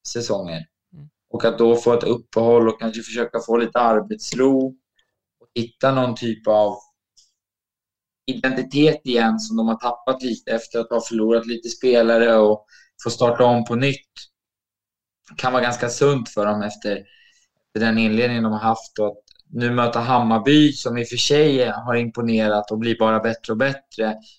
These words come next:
Speaker 1: blir en tuff match. Men jag tror Piteå har gynnats faktiskt. Starta med hemmamatch nu mot Hammarby. Nej, jag tror att de, de mår bäst av det här uppehållet.
Speaker 2: Ja.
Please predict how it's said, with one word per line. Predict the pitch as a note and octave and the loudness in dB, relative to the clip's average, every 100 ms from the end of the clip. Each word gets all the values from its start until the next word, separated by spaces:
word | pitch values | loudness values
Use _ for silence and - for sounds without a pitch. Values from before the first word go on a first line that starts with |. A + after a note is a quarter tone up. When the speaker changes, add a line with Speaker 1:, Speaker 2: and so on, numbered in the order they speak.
| _ | _
Speaker 1:
blir | A2+ A2+ | -2 -2
en | A2 | 0
tuff | A#2+ A2+ - | -2 -4 -4
match. | C3+ B2+ - - A2 | -2 -2 -2 -10 -4
Men | A2+ A2 | -2 0
jag | G#2 C3+ | -2 0
tror | D#3+ | 0
Piteå | E3 E3+ D#3+ C3 | 0 0 0 0
har | B2 | 0
gynnats | A#2 A#2+ A#2+ A2+ - | 0 -2 -2 -4 -6
faktiskt. | A2 - G2+ - | -8 -8 -16 -18
Starta | - _ C#3 C3+ C3+ | -20 _ 0 0 0
med | C3 | -2
hemmamatch | C3+ C3 B2+ B2+ B2+ - A#2+ | -2 -2 -2 0 -2 -4 -8
nu | A#2+ A#2 | -6 -6
mot | A2+ | -4
Hammarby. | A#2 A2+ A2 G#2 A2 A2 _ _ _ | -2 -2 -2 -4 -6 -8 _ _ _
Nej, | B2+ C3 C3+ | -4 -4 -8
jag | - | -6
tror | C3+ | -2
att | B2 | 0
de, | B2 A2+ G#2 - | 0 -2 -4 -4
de | B2 A#2 | -4 -2
mår | A2 | -2
bäst | G#2 G#2 - | -4 -14 -10
av | G2 G2 | -8 -6
det | G2 | -8
här | G2+ | -6
uppehållet. | F#2+ - F#2 - - - _ | -8 -6 -8 -8 -18 -20 _
Speaker 2:
Ja. | D3+ E3 | -8 -8